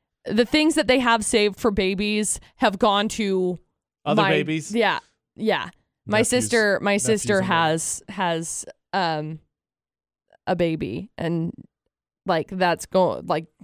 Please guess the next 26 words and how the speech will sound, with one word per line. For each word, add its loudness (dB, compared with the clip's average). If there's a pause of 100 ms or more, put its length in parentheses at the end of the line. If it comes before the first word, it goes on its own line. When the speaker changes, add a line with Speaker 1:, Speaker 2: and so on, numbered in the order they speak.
(1120)
Speaker 1:
that's 2
where 2
all 4
of -2
that 0
stuff -4
goes. -10 (180)
My 4
Speaker 2:
Can 6
I, 0
Speaker 1:
sister 2
gets 0
all 2
Speaker 2:
can 2
I 2
Speaker 1:
of -2
the 0
Speaker 2:
just -2
Speaker 1:
stuff, 0
Speaker 2:
say, 2
Speaker 1:
and 0
that's -2
Speaker 2:
v-, -20
Speaker 1:
fine. -2 (100)
Speaker 2:
very 0
selfishly, -2